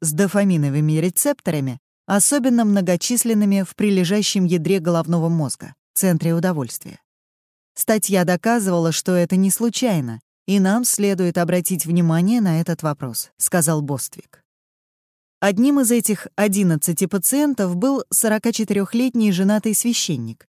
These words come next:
имевший обыкновение проигрывать долларов двадцать раз в четыре или пять лет, заглядывая в местное казино.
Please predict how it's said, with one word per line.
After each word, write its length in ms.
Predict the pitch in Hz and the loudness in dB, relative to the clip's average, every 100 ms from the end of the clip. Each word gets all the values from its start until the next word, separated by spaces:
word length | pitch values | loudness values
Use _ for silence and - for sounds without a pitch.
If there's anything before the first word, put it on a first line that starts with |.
| _ _ | _ _
имевший 500 | 208 220 214 - 202 | 2 2 2 0 0
обыкновение 720 | 185 180 208 214 285 233 175 | 0 -2 -2 0 2 2 2
проигрывать 580 | 196 196 208 180 185 180 | 0 0 0 0 0 0
долларов 420 | 170 190 180 175 | 0 2 2 0
двадцать 560 | 180 226 269 - 151 - _ | -2 -2 0 -2 -4 -8 _
раз 400 | 175 196 180 - | -2 0 -2 -6
в 100 | - | -12
четыре 500 | - 226 - 285 233 | -4 -4 0 0 2
или 120 | 202 202 | 0 0
пять 240 | 226 220 | 0 -2
лет, 240 | 240 277 | -2 -2
заглядывая 600 | 185 170 180 214 185 175 143 | 0 0 0 0 0 -2 0
в 60 | |
местное 420 | 165 170 - 160 | 0 0 -2 -4
казино. 460 | 147 143 135 123 110 | -4 -6 -8 -8 -14